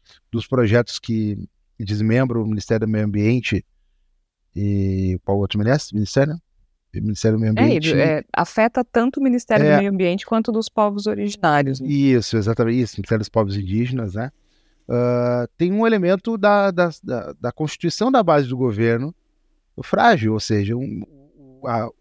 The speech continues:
Speaker 1: o Lira fica mais forte, o presidente da Câmara fica mais forte, também porque, a, se for olhar o resultado, botar ali na planilha da votação, ah, uma informação que eu li, eu acho que foi no dois quatro sete, mas deve tá em outros portais,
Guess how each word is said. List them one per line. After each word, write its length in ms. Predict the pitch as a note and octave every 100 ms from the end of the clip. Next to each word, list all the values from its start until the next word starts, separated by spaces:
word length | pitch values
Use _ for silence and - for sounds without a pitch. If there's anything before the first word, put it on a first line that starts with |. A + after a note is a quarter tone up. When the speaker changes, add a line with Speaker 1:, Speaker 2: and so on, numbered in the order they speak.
| _ _ -
Speaker 1:
o 120 | C3+
Lira 280 | C3+ F3+ G#3
fica 300 | - D3+ C3
mais 240 | A#2+ G#2+
forte, 280 | - D#3 -
o 20 |
presidente 360 | - A#2 G2 A2
da 100 | A2+
Câmara 280 | G#2+ A2 G2+
fica 200 | - G#2
mais 220 | G2 -
forte, 480 | - C3+ - - _ _ _ _ _ - -
também 440 | - D3+ D3 A3 C4
porque, 240 | A3 - F3
a, 340 | D3+ B2+ - _ _ _
se 140 | - -
for 160 | C#3
olhar 260 | C#3 C3+ F3
o 40 |
resultado, 600 | G3 E3+ C#3+ - C3+ C#3 B2+
botar 320 | A#2+ - C#3
ali 160 | C3+
na 120 | C#3 B2+
planilha 580 | B2+ A#2+ A#2+ F3+ G#3+
da 100 | E3+
votação, 720 | A#2 A#2+ A2 - C3 E3 B3 - _ _ _ _ _ -
ah, 340 | A#2+ A2+ A2 A2
uma 120 | A#2+
informação 480 | C3 C#3 C3 D#3 D#3+
que 80 |
eu 60 | D3
li, 80 | C3+
eu 80 | C3
acho 140 | B2
que 80 | -
foi 180 | B2 B2
no 140 | A#2
dois 180 | A#2 A2+
quatro 280 | - G#2+ A2+
sete, 480 | - E3 G3 - B2
mas 220 | A2 G2
deve 240 | A2 A2+ -
tá 160 | A#2
em 100 | A2+
outros 220 | A#2 -
portais, 560 | - A2 - D3 F3+ -